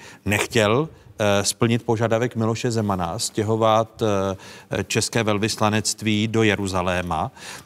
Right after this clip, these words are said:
tak vás, eh, vyzývá po počátku, eh, útoku Hamásu na Izrael, abyste ambasádu ze symbolických důvodů stěhovali.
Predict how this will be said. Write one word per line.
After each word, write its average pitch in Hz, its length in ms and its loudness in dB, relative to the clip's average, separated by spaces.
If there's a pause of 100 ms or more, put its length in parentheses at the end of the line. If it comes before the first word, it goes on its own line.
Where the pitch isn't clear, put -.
tak - 420 0
vás, 123 540 2 (320)
eh, 107 240 -2
vyzývá 123 840 2 (340)
po - 80 2
počátku, 123 840 0 (360)
eh, - 40 -4 (380)
útoku 120 400 0
Hamásu 113 480 2
na 113 160 -2
Izrael, 110 400 2
abyste 113 480 -2
ambasádu 107 960 -2
ze 104 100 -2
symbolických 104 720 -2
důvodů 98 380 -2
stěhovali. 107 680 0